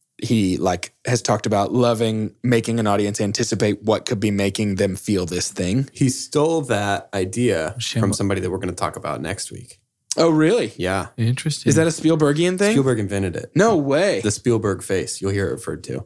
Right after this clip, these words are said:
Speaker 1: That
Speaker 3: Oh,
Speaker 1: is
Speaker 3: how
Speaker 1: awesome.
Speaker 3: cool.
Speaker 2: Mm-hmm.
Speaker 3: That's awesome.
Speaker 1: I
Speaker 3: Yeah.
Speaker 1: love, I love these things that, like, are so clearly shared between these people that we love. I
Speaker 3: Yeah.
Speaker 1: think that's really awesome.
Speaker 3: Well,
Speaker 2: Yeah.
Speaker 3: it's funny, it, it's not shared in the same way 'cause mine is not M. Night Shyamalan. But that could have been fun if you just thought, didn't think about the last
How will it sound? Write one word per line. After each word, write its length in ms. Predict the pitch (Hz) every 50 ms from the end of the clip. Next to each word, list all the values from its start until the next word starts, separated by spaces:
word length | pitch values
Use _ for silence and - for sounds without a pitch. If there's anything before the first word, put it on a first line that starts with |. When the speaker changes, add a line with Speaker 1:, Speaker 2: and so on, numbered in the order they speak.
| - -
Speaker 1:
That 160 | 156 - -
Speaker 3:
Oh, 20 |
Speaker 1:
is 60 | 170
Speaker 3:
how 100 | 175 180
Speaker 1:
awesome. 260 | 175 233 269 - 143 135
Speaker 3:
cool. 260 | 143 180 233 240 143
Speaker 2:
Mm-hmm. 260 | 98 95 92 107 113
Speaker 3:
That's 240 | 123 131 151 143 -
awesome. 360 | - 107 123 156 156 - -
Speaker 1:
I 60 | 156 160
Speaker 3:
Yeah. 100 | 180 190
Speaker 1:
love, 200 | 214 226 202 -
I 100 | 160 160
love 260 | 160 175 180 190 180 175
these 180 | 185 160 -
things 320 | - 156 151 151 156 147 120
that, 180 | 135 127 -
like, 300 | 120 110 104 104 - - -
are 80 | 117 117
so 260 | - - - 135 127
clearly 560 | 123 - - 123 120 120 123 120 120 120 113
shared 480 | 107 - - - 123 117 117 120 110 -
between 480 | - 123 107 - - 120 117 113 104 101
these 160 | 104 104 -
people 320 | - - 117 101 - 107
that 180 | 95 107 92 -
we 120 | 95 98
love. 360 | 87 85 85 80 73 73 - - -
I 60 | 131
Speaker 3:
Yeah. 60 | 131
Speaker 1:
think 100 | 139 156
that's 220 | 143 143 135 - 120
really 240 | 131 127 120 117 101
awesome. 400 | 95 101 - - - - - - - - -
Speaker 3:
Well, 80 | 151 147
Speaker 2:
Yeah. 20 | 143
Speaker 3:
it's 100 | - -
funny, 200 | 160 156 147 131
it, 200 | 123 123 131 -
it's 160 | 135 113 -
not 160 | - 120 110
shared 160 | - - 123 117
in 80 | 104
the 60 | 104
same 200 | 101 - 113 107
way 120 | 101 98 95
'cause 200 | - 117 104 -
mine 280 | 120 110 110 107 107
is 120 | 104 101 -
not 280 | 107 101 92 - - _
M. 140 | - 113 107
Night 160 | 101 92 -
Shyamalan. 540 | - - - 98 90 85 85 85 87 92 101
But 80 | - 143
that 60 | 143 139
could 140 | - 156
have 40 | 131
been 80 | 117 110
fun 220 | - - 117 110
if 100 | 101 98
you 60 | 110
just 240 | 98 104 98 - -
thought, 260 | - 107 98 95 -
didn't 200 | 110 117 107 98
think 160 | 95 110 98 104
about 160 | 95 92 92
the 60 | 87
last 320 | 92 95 92 98 - -